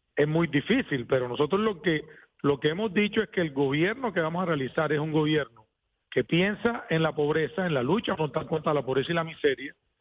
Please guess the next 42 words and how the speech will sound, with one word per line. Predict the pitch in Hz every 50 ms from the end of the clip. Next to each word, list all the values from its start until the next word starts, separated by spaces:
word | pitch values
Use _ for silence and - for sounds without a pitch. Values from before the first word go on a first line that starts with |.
| _ _ _ -
y | 151 147
el | 151
primer | 151 - 156 143 143 160 190 180
paso | - 240 214 165 - - 202 233 - - - - - - - _ _ _
es | - 131 135
defendiendo | 139 165 - 139 139 131 147 180 214 226 190 165
la | 143 135 127 123 120
industria | 123 131 151 165 160 - 156 165 156 147
turística, | 131 147 156 170 160 - - 196 170 180 147 -
que | 143
es | 143
la | 147 147
industria | 143 139 147 151 147 - 143 151 147 143 - - _ _ _ _ _ _ _ _ -
que | - 139
más | 131 135 151 156
nos | 165 156 131
ayuda | 127 131 139 165 185 180 170
y | 147
que | 143
más | 123 131 139 143
nos | 139 120 117
apoya. | 117 - 185 208 208 196 120 107
Entonces, | 104 - - 131 127 135 196 220
frente | 226 226 220 185 147 165
a | 139 131
eso, | 127 127 - - 185 226 - - - - - - _ _ _ _ _ _ _
pues, | - 113 113 110 104 - - -
se | - 113
vienen | 110 110 120 139 180 214 220
días | 196 202 220 233 233 196
duros | 180 190 208 240 262 233 196 156
y | 147 139
me-, | 131 135 135 -
semanas | - 139 123 131 143 170 180 180 160
duras | 170 190 185 196 208
de | 202 208
trabajo, | 202 190 151 135 127 120 113 135 175 - - - - - _ _ _ _ - -
pero, | - 135 135 139 135 135 139 135 135 -
pero | 147 143 143
yo | 135 143 160 170
creo | 156 208 214 214
que, | - 240 226 233 -